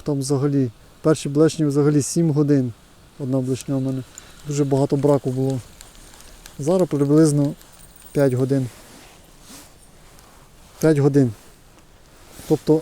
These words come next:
наприклад, мінімальна заробітна плата в Україні сорок гривень година оплачується. Це якщо робити так блешню, блешню по такій ціні, ну порахуйте,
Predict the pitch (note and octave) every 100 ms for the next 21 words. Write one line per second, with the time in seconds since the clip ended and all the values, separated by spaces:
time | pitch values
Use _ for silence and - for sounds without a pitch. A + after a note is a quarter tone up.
0 | - E3 D3+ F3 D#3 - D3 D3+ D#3+ E3+
1 | D#3+ C#3+ D3 D3 E3 E3+ D3+ G3+ G#3 C#3+
2 | - C3+ C3 C#3 C#3+ C3 B2 - - -
3 | - - - - - - - - - -
4 | - - - - - F3+ E3 C#3 D#3+ D#3
5 | C#3 C#3 C3 B2 - - - _ _ _
6 | _ - _ _ _ _ - - - -
7 | - - C#3 C#3 B2+ C3+ B2+ C#3 D3 C3
8 | D#3+ D3+ C#3+ C#3+ C#3 D#3+ D#3+ D3+ C#3+ C#3+
9 | E3+ - D3 F3 - - D3+ D3 - G3+
10 | - D3 C#3 C#3+ - C#3+ C#3 E3+ - F3
11 | D3+ C3+ A#2+